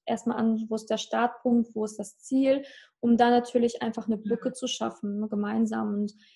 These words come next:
Speaker 1: jeder kriegt einen individuellen Plan von mir tatsächlich, weil das Thema Liebe sehr individuell ist.
Speaker 2: Mhm.
Speaker 1: Jeder hat andere Erfahrungen gemacht, jeder hat andere Ziele, jeder hat andere Wünsche, ne? Also wie gesagt,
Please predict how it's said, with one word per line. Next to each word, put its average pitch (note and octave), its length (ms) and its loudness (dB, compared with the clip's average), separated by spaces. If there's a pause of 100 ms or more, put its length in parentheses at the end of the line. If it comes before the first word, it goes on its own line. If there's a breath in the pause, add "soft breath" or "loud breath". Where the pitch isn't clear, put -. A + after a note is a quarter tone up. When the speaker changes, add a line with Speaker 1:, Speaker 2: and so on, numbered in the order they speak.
(260 soft breath)
Speaker 1:
jeder B3 580 4
kriegt - 280 -4
einen A#3+ 80 0
individuellen A3+ 680 2
Plan A#3+ 320 -2
von C4 140 0
mir B3+ 100 0
tatsächlich, B3+ 540 -4
weil A3+ 80 -6
das A3 160 -4
Thema A3+ 240 0
Liebe A3 240 -2
sehr A3+ 400 0
individuell A3+ 560 2
ist. - 420 4
Speaker 2:
Mhm. - 300 -18
Speaker 1:
Jeder B3 280 6
hat A#3+ 120 0
andere A#3 240 2
Erfahrungen A#3 800 2
gemacht, G#3+ 640 -2
jeder A3+ 300 0
hat A#3+ 200 -2
andere A3+ 600 2
Ziele, B3+ 680 2
jeder A#3+ 180 2
hat - 120 -6
andere A#3 360 2
Wünsche, A#3+ 520 2
ne? A#3 120 2
Also A3+ 200 0
wie A3+ 100 -2
gesagt, B3+ 340 2